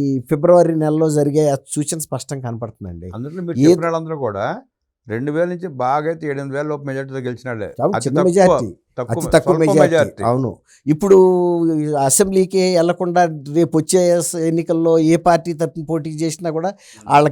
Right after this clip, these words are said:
Speaker 1: గెలుపు అనేది అసలు ఎంత గొప్ప పార్టీతో చేసినా కూడా గెలుపు కష్టమే. వ్యక్తిగతంగా వాళ్ళ మీద వ్యతిరేకత వచ్చింది ఇప్పుడు నియోజకవర్గాలు. అందువల్ల మనకుండా ఆ కొద్దిపాటి అత్యవసర మెజారిటీ మనకి, మనమేం గతంలో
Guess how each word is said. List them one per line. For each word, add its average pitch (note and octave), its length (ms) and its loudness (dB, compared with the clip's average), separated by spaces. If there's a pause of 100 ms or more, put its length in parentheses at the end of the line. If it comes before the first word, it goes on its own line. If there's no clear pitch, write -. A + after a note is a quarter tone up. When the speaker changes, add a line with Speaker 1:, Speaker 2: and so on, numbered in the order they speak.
Speaker 1:
గెలుపు D#3+ 400 4
అనేది F3 260 2 (340)
అసలు C#3 180 -4 (240)
ఎంత D3+ 140 -2 (120)
గొప్ప F3 160 4 (100)
పార్టీతో F#3+ 420 4 (100)
చేసినా F#3+ 300 -4
కూడా G3 160 0
గెలుపు F#3 220 -2
కష్టమే. A#2 320 -10 (200)
వ్యక్తిగతంగా G3 640 0
వాళ్ళ E3+ 220 4
మీద F#3 260 -4
వ్యతిరేకత E3+ 420 -4
వచ్చింది C3+ 300 -6
ఇప్పుడు G#2+ 200 -12
నియోజకవర్గాలు. G2+ 540 -6 (160)
అందువల్ల G3 480 2 (420)
మనకుండా F#3 420 0
ఆ F3 180 4
కొద్దిపాటి F3 560 0 (140)
అత్యవసర F3 580 0 (400)
మెజారిటీ E3 460 2 (200)
మనకి, D3+ 280 -6 (260)
మనమేం D#3 260 2 (100)
గతంలో E3 300 -2